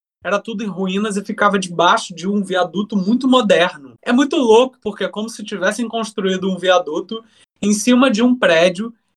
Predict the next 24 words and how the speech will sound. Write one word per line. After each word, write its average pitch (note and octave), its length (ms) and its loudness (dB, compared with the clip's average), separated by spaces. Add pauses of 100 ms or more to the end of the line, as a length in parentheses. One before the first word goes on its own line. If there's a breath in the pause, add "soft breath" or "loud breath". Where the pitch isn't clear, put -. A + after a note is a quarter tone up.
(180)
que B3+ 140 -2
não B3 160 0
existe A3+ 460 -4
mais, G#3 400 2
mas F3+ 260 -4
eu G3 100 -2
conseguia G3+ 500 -4
ver E3+ 180 -2
esse - 240 -6
prédio, D#3 440 0
entende? D#3 460 -2
Eu F3+ 140 0
estava G#3 580 2
nesse D3+ 280 -10
prédio. A#2+ 460 -6
E E3+ 140 -2
aí, G#3 680 0
é, F#3+ 440 6
eu F#3+ 120 -2
lembro G3 340 -2
que - 80 -10
uma G#3 160 -2
pessoa G3+ 420 0
me G3+ 160 -2